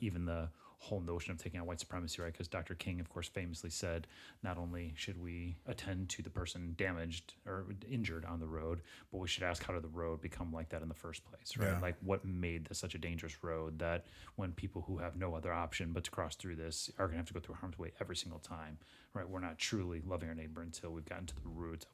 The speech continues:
Speaker 1: why this road is so dangerous in the first place. So anyway, it's just another amen to some of these things. I mean, I, I think there's something just direct parallels to this in terms of the need to,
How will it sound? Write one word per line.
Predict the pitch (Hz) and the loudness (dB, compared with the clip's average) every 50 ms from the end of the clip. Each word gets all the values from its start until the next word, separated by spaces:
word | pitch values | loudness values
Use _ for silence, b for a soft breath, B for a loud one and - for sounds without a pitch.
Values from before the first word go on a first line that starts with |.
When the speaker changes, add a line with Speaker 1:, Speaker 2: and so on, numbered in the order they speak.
| _ | _
Speaker 1:
why | - 90 87 85 | -2 -2 -2 -2
this | 80 - - | -4 -8 -12
road | - - - | -12 -8 -8
is | - | -6
so | - 113 | -6 -4
dangerous | - 82 78 - - | -4 -4 -4 -4 -6
in | - | -8
the | - | -10
first | - - 87 - - - | -6 -6 -6 -6 -6 -8
place. | - - - - | -12 -8 -6 -4
So | - 87 78 - B B B B B B B B - | -4 -4 -6 -6 B B B B B B B B -8
anyway, | 90 82 80 82 | -6 -4 -2 -2
it's | 82 82 | 0 0
just | 87 80 - | 0 0 0
another | 87 87 90 87 85 | 0 0 0 0 0
amen | 85 85 82 82 82 82 82 | 0 0 0 0 0 0 -2
to | 82 87 82 | -2 -2 -4
some | - - 85 | -4 -4 -4
of | 82 82 | -4 -4
these | 80 80 | -4 -4
things. | - - 82 82 80 82 | -4 -4 -4 -4 -4 -2
I | |
mean, | 82 82 80 76 78 85 | -2 -4 -4 -4 -2 -2
I, | 85 87 90 | -2 -2 -2
I | 85 | -4
think | - 90 82 - | -4 -4 -4 -4
there's | 92 80 | -4 -6
something | - - 87 82 | -4 -4 -4 -4
just | 80 85 71 | -4 -4 -6
direct | - 92 90 85 - - | -2 0 0 0 -2 -2
parallels | - - 90 87 85 82 80 80 82 82 | -4 -2 0 0 0 0 -2 -4 -6 -6
to | - - 85 | -6 -6 -4
this | 85 85 90 95 90 - - - | -4 -2 -2 0 0 -2 -2 -2
in | 87 | -4
terms | 85 - 85 85 90 90 87 | -6 -6 -6 -6 -4 -4 -2
of | 85 87 85 85 87 - B B B B B B B B B - | -2 -2 -4 -6 -8 -12 B B B B B B B B B -6
the | 98 | -4
need | 90 85 85 82 85 85 | -2 0 0 -2 -2 -2
to, | - - - 87 82 82 82 | -6 -6 -4 -4 -4 -4 -4